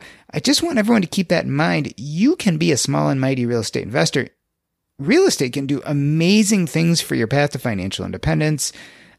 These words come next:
as well as for your net worth. It can create some great cash flow, but make sure you understand what it is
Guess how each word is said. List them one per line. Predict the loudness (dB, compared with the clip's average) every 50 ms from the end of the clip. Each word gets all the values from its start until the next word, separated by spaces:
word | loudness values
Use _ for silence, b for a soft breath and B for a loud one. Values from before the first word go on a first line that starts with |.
| B _ -4
as | -2 -2 0 0
well | 2 2 4 4 4
as | 2 0
for | 0 0 0 0
your | 0 0 0
net | 0 0 0 -2 -4 -2
worth. | 0 0 0 0 0
It | -4 -8
can | -6 -6 -4
create | -4 -2 -2 -2 -2 -2
some | -2 -4 -2
great | -2 -2 -2 -2 -4
cash | -4 -4 -2 -2 -2 -2
flow, | -2 -2 -2 0 0 0 -2
but | -2 -4 -4
make | -2 0 2 2 2
sure | 2 0 0
you | 0 0 0
understand | 0 0 -2 -2 -2 -2 -2 -2 -2 -2 0
what | 0 0 0
it | 0 -2
is | -2 -2 -2 -2 -4 -8